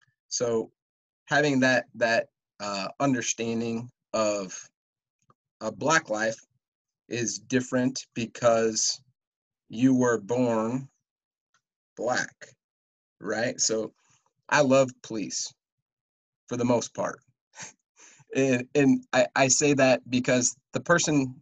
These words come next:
the, the, the folks who killed George Floyd, I don't love those folks. The, the, the people that made a huge mistake and went in the wrong house and killed, um, Breonna Taylor, nope. I, I don't like those folks. The,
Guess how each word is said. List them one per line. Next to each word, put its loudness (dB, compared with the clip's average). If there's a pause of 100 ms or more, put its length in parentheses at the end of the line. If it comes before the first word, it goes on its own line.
(260)
the, -10
the, -2
the -2
folks 0
who -4
killed 2 (140)
George -2
Floyd, 2 (440)
I -2
don't 0
love -4
those -10
folks. -6 (460)
The, 2
the, 0
the -8
people -4
that 2
made 0
a -6
huge -6
mistake -2
and -4
went 0
in 0
the -2
wrong 2
house -2
and -6
killed, -2 (480)
um, -6 (1080)
Breonna 2
Taylor, 0 (360)
nope. 0 (480)
I, -4 (160)
I 4
don't -2
like 0
those -4
folks. -10 (520)
The, 4